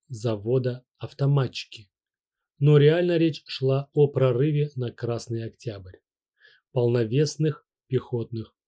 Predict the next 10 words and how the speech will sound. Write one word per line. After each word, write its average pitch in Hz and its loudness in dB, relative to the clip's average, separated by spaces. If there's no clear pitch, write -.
полков. 110 -8
Уже 135 4
в 139 -4
середине 139 2
дня, 143 2
двадцать 123 -2
третьего 127 0
октября, 127 -2
немецкая 139 2
пехота 143 -2